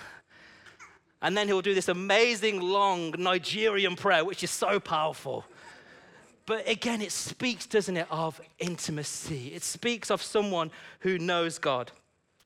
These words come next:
And I think if we can get this idea, church, of God being our Father, I believe it can be a game-changing thing in our prayer life.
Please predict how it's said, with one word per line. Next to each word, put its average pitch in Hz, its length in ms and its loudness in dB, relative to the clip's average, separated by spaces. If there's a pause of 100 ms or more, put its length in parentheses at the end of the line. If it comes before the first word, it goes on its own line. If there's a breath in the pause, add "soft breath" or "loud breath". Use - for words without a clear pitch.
(120)
And 175 120 0
I 262 100 6
think 170 480 2
if 147 220 -8
we 226 180 0
can 247 220 -2
get 202 180 2
this 180 160 -2
idea, 170 400 2
church, 139 420 -4
of 135 240 -4
God 170 480 2 (520 loud breath)
being 156 400 2
our 139 240 0
Father, 120 560 -4 (420 soft breath)
I 175 100 -4
believe 175 320 -2
it 165 140 -6
can 160 180 -2
be 143 200 -4
a 135 40 -6
game-changing 151 1080 -4 (180 loud breath)
thing 135 380 -4
in 131 140 -2
our 120 120 -2
prayer 127 300 -8
life. 113 440 -14